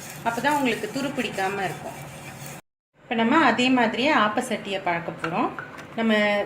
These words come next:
த-, அரிசி களைஞ்ச தண்ணியிலேருந்து எடுத்து வாஷ் பண்ணி நம்ம இப்ப எண்ணெய்லாம் தடவின பிறகு இப்ப அடுப்புல வச்சிருக்கோம்.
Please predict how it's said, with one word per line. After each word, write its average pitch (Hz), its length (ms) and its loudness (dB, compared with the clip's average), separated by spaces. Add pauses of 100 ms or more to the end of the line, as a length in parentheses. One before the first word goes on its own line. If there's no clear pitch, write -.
த-, 190 460 2
அரிசி 226 320 2
களைஞ்ச 208 380 2
தண்ணியிலேருந்து 202 540 -2
எடுத்து 214 280 0
வாஷ் 190 360 0
பண்ணி 208 280 0
நம்ம 262 220 4
இப்ப 190 200 0
எண்ணெய்லாம் 202 440 0
தடவின 190 400 0
பிறகு 175 300 -2
இப்ப 240 280 2
அடுப்புல 180 380 -2
வச்சிருக்கோம். 170 480 0